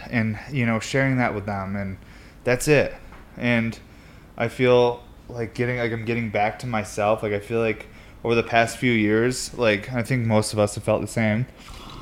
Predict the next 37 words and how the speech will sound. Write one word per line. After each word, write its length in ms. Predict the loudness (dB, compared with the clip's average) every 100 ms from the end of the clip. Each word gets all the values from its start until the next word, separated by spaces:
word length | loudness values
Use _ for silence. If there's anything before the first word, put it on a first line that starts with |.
| -16 -12 2
Basically, 340 | 2 4 0
since 300 | 2 0 0 -12 -12 2
March 300 | 4 4 0
of 80 |
twenty 280 | -6 -4 -4
twenty, 400 | -2 -2 0 -2 -4 -14 -12 -12 -4
we've, 160 | 0 4
like, 180 | 4
almost, 260 | 6 2 2
like, 280 | 2 0 -8 -20 -20 -20 -20 -8
lost 480 | 2 6 6 4 2
ourselves 460 | 2 2 2 2
a 60 | 0
little 240 | 0 0
bit. 220 | 0 -2 -2
It's 100 | -4
just 180 | -6
been 220 | -2 -2 0
so 180 | 0
strange, 600 | 0 -2 0 4 4 4 4
everything 580 | 4 4 0 -4 -4
from, 260 | -6 -6 -4
like, 200 | -4 -4
relationships 720 | -2 0 0 -2 -4 -4 -4
to 100 | -8
work 360 | -4 -2 -4 -4
to 80 | -4
life, 360 | 2 2 2
and 140 | -2 -4
it's 100 | -4
just, 260 | -8 -10 -16 -20 -20 -10 2
I 100 | 4
don't 80 |
know, 80 | 4
I 60 | 2
feel 220 | 2 4
like 280 | 4 4